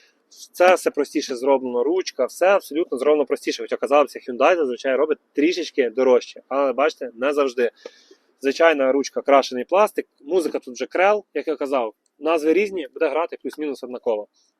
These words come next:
Все досить таки дешевеньке. Е, пам'яті тут немає, є електрика сидіння. Самі сидіння, бачимо, в стані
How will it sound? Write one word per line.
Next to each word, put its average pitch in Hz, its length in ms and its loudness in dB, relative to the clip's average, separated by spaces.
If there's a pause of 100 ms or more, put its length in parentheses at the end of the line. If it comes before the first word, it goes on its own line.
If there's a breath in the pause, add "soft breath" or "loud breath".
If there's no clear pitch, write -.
(2000 loud breath)
Все 165 380 -2 (540)
досить 143 380 -2
таки - 280 -4 (140)
дешевеньке. 127 640 0
Е, 131 300 6
пам'яті 160 420 2
тут - 180 -8
немає, 185 460 2
є 151 180 6
електрика 147 440 2
сидіння. 180 440 -4 (420 soft breath)
Самі 170 260 4
сидіння, 147 520 0 (640)
бачимо, 139 380 6
в 120 60 -4
стані 139 400 2